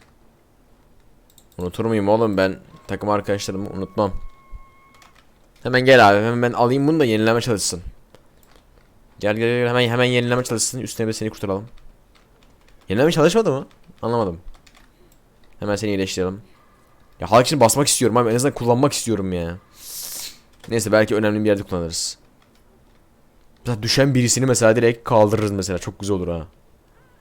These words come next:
Ya düşen birisini kaldırıp hemen mesela şey yapabiliriz arkadaşlar. Önüne geçebiliriz. Hemen gel abi. Biz zaten hastaneyiz ama. Herkes geliyor iyileştirmek için.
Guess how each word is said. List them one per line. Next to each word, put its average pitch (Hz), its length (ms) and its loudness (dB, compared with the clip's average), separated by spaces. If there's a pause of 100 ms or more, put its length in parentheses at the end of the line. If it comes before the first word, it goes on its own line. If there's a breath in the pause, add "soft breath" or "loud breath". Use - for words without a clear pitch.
(2250 soft breath)
Ya 117 180 2
düşen 196 260 2
birisini 190 240 0
kaldırıp 151 580 4
hemen 165 220 2
mesela 170 300 0
şey 143 160 -2
yapabiliriz 139 280 0
arkadaşlar. 101 640 -4 (240)
Önüne 110 200 -4
geçebiliriz. 110 580 -4 (140)
Hemen 101 180 -2
gel 101 260 4
abi. 80 180 -6
Biz 107 80 -4
zaten 113 180 -2
hastaneyiz 117 640 2
ama. 82 180 -4 (180)
Herkes 107 360 -2
geliyor 101 300 -2
iyileştirmek 92 400 -8
için. - 140 -18